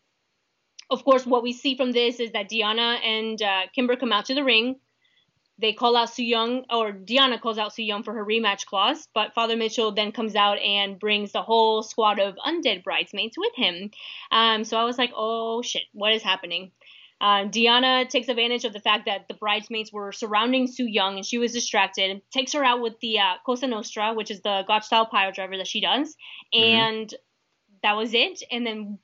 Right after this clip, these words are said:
Speaker 1: the main part here wasn't just that, that, that beatdown, that simple squash almost. Um, it's that the brides take Su Yung with them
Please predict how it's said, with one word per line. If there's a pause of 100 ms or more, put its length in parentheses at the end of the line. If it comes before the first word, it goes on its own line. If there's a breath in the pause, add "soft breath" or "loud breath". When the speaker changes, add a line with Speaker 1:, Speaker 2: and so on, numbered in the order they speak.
(140)
Speaker 1:
the
main
part
here
wasn't
just
that, (720)
that, (200)
that
beatdown,
that
simple
squash
almost. (320 loud breath)
Um, (120)
it's
that
the
brides
take
Su
Yung
with
them